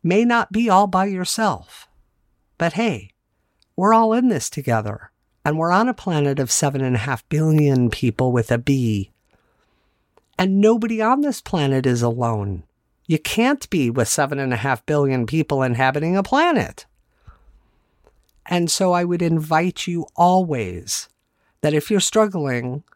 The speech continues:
if you're finding it difficult to reframe your thoughts, to remove the clutter in your life, to give yourself permission to literally allow yourself to just be who you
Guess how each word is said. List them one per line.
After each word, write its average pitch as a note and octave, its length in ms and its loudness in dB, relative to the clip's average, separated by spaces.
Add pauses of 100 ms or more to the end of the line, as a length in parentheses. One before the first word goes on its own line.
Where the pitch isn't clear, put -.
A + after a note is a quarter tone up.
(420)
if D3+ 220 -2
you're D#3+ 100 0
finding A3 600 0
it F3 220 -4
difficult D#3 640 -2
to D3 180 -2
reframe E3+ 600 2
your D3 120 2
thoughts, B2 480 -2
to - 160 -10
remove E3+ 600 2
the F3 100 0
clutter D#3+ 400 0
in D3+ 120 2
your D3 140 2
life, B2+ 360 -4
to - 160 -12
give G#3+ 360 0
yourself G#3 460 0
permission D#3+ 560 0 (280)
to - 120 -2
literally A#3+ 760 0
allow F#3+ 500 0
yourself F#3+ 520 -2
to F3+ 120 -2
just E3+ 360 0
be A#3 300 4
who G#3 200 2
you G3 320 4